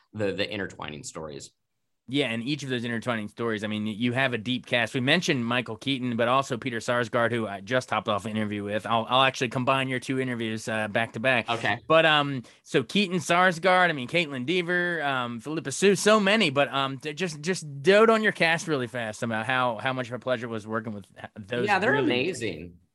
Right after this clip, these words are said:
Speaker 1: They're truly amazing. It's truly the best of the best. They're so talented, and we were so lucky to have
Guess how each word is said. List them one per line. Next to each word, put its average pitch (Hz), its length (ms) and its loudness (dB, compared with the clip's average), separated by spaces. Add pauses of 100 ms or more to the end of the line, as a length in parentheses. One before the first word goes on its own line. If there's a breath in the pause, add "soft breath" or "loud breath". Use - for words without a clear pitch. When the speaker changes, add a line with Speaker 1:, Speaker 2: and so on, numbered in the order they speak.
(140)
Speaker 1:
They're 151 120 -6
truly 220 320 0
amazing. 117 420 2
It's 101 180 -8
truly 190 220 0
the 151 100 -2
best 113 300 2
of 98 80 -8
the 95 60 -8
best. 87 360 -2
They're 95 120 -4
so 120 560 -2
talented, 104 680 -2
and 85 160 -6
we 98 100 -4
were 95 120 -4
so 113 320 -2
lucky 95 380 -2
to 80 80 -4
have 82 300 -2